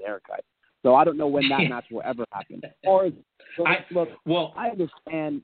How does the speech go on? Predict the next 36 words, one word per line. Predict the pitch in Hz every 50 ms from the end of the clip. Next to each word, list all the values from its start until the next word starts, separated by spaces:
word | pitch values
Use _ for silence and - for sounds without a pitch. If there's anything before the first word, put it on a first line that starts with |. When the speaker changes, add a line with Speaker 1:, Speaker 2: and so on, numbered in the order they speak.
| _
Speaker 1:
the | - - _ _ -
older | 175 165 160
you | 160 151 147 147
get, | 127 - 143 143 127 _
the | - 123
better | 113 _ - 127 131 139 139
you | 135 131 131 127
wanna | 120 123 127 127 123 110
be. | - 117 120 120 120 117 117 - _ _ _ _ _ _ _ -
But | 131 123
he's | 131 190 190 151
just | 143 190 175 139 120 -
doing | 165 202 226 185 156
that | 147 139 - -
to | 131 120 _ _
scare | - 196 202 190 170
me. | 135 113 101 92 -
But | 139 139 135
guess | 185 185 170 - -
what? | 175 170 -
Afraid | - 170 180 190 180
of | 170 139
Nav. | 127 131 120 110 101 90 - _ _ _ _ _ _ _ -
So | 170
no, | 175 170 190 185
it | - 170 185 165
doesn't | 196 196 170 185 185
matter | 185 185 180 170
how | - 170 180
many | 185 185 185 185 175
pounds | - - - 165 175 180 180 175 165 151
of, | 156 135 127
of, | 95 139 147 139 113 131 131 117 110 -
of | - 135 120 - -
weight | 151 185 202 - -
he's | 160 165